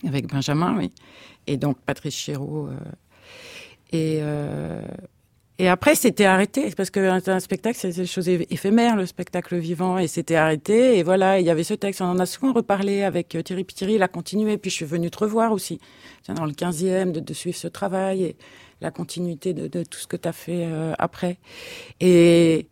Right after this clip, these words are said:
c'est vrai qu'il était, euh, que c'était arrêté quelque part, mais que tout seul, ça se justifiait pas, puisque si ça avait été écrit pour la scène, en fait, ça avait été écrit pour que je le dise.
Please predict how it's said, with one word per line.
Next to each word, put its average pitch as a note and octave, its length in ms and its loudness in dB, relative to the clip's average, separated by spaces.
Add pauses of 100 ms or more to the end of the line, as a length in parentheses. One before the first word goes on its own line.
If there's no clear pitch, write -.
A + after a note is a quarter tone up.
(200)
c'est - 160 2
vrai A#3 160 8
qu'il G#3 240 4
était, G3 480 6
euh, E3+ 300 8
que E3 160 -6
c'était F3 300 0
arrêté F3 360 4
quelque F3+ 280 2
part, C4 200 4
mais A3 140 6
que G#3 80 2
tout G#3 160 2
seul, A3+ 240 4
ça G3 140 -2
se G3+ 120 0
justifiait F#3+ 480 0
pas, A3+ 240 2 (380)
puisque F3 240 -6
si - 60 -10
ça - 120 -4
avait E3+ 140 2
été F3+ 180 0
écrit F3+ 280 -2
pour F3+ 160 0
la F3+ 80 4
scène, A3 280 2
en F#3+ 60 -2
fait, F#3+ 220 -6
ça - 40 -8
avait E3+ 120 -4
été F3+ 120 -6
écrit F3 240 -8
pour - 220 -20
que F#3 100 -2
je D#3 60 -4
le E3+ 100 2
dise. F#3+ 300 0